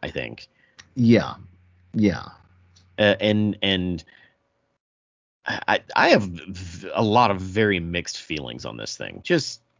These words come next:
Speaker 1: just so you know.
Speaker 2: Right.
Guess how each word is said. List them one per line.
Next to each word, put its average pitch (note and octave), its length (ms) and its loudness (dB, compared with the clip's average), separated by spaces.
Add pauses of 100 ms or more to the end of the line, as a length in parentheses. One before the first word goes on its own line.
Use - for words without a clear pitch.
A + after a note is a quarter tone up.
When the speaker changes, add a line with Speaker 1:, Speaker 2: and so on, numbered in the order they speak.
Speaker 1:
just - 300 2
so G#2 200 2
you E2+ 180 -2
know. A#1 380 -10 (840)
Speaker 2:
Right. G2+ 420 2